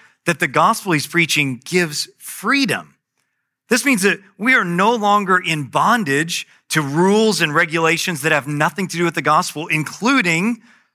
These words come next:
the Old Testament law and including the bondage of other people's opinions. In fact, that issue of other people's opinions comes up a lot of times in Paul's letters in First Corinthians and Romans,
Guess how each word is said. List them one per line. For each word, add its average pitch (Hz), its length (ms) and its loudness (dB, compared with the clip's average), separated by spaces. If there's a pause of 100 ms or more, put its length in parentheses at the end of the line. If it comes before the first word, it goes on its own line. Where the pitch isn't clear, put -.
(460)
the 147 100 0
Old 147 200 2
Testament 147 400 -4
law 165 420 4
and 220 280 2
including 190 540 0
the 156 80 0
bondage 147 480 0
of 131 180 -8
other 143 260 -2
people's 139 440 -4
opinions. 165 800 -4 (760)
In 120 60 -4
fact, 156 160 2
that 175 140 2
issue 196 260 2
of 165 80 -2
other 196 240 0
people's 170 340 -2
opinions 170 440 -2
comes 151 200 0
up 151 140 -2
a 127 40 -2
lot 127 280 2
of 180 80 -4
times 185 320 0
in 123 100 -8
Paul's 131 320 -2
letters 110 320 -6
in 113 120 -8
First 135 200 -2
Corinthians 143 400 -4
and 113 120 -8
Romans, 147 340 0